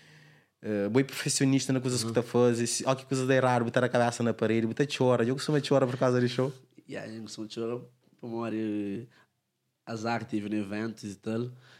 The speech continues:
Speaker 2: Ó, que coisa, ó, que, ó, que tem um faja, tem que, pronto, tem que repensar nas coisas pa,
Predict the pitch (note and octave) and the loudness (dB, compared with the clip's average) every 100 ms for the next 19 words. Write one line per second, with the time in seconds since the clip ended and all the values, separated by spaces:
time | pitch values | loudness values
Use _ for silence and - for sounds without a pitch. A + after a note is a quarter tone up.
0 | _ _ A2+ A#2+ B2 C3+ A#2 A#2 G#2+ - | _ _ -6 -4 -2 -2 0 -2 -4 -6
1 | B2 C#3 C3+ C3+ B2+ C#3+ C#3+ C#3 D3+ D3+ | -4 -2 0 0 0 -2 0 2 2 0
2 | D3+ D#3+ - G2 A2 A#2+ B2 A#2+ B2+ B2+ | -2 -8 -8 -10 -6 -4 -4 -4 -2 -2
3 | B2+ B2+ B2+ B2+ B2+ B2+ B2+ B2+ B2 A#2 | 0 0 0 0 0 0 2 2 2 0
4 | A#2 A#2+ - - - - - _ - D#3 | -8 -12 -20 -20 -20 -20 -20 _ 0 2
5 | C#3+ A2 B2 A#2+ C3+ D3 D#3 D#3 D3 D3 | 2 0 -2 -2 0 0 2 2 2 2
6 | D3 C#3+ - D#3+ D3+ D3 - | -2 -2 0 0 -2 -4 2